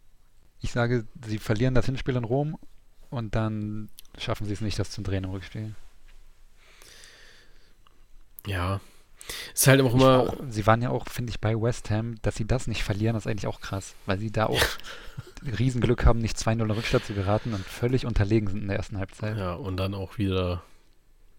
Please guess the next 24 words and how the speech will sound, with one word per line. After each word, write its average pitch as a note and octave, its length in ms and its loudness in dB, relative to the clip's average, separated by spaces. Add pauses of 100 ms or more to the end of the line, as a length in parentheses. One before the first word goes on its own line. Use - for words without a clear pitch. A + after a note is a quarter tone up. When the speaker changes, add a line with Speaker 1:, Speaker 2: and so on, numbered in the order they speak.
Speaker 1:
Ja, - 180 0 (680)
so G#2+ 160 -2
ein A2+ 140 0
abgefälschtes - 680 2
Ding B2+ 120 8 (100)
dann A2+ 120 2
in A2 100 0
der A2 100 2
fünfundachtzigsten A2 640 0
oder G2+ 140 -2
so. G2+ 160 -2
Speaker 2:
Neunundachtzigste. G2+ 1080 2
Speaker 1:
Ja. A#2 200 8 (240)
Speaker 2:
Ja. A#2+ 260 0 (1120)
Ja, A2+ 100 12
es A#2+ 100 12
ist A#2 140 4
krass, B2+ 280 10
also, G#2 180 6 (440)
das G#2 200 0
ist, G#2 380 -4
also A#2 220 10
bei A#2+ 100 12
Leverkusen, C3 760 12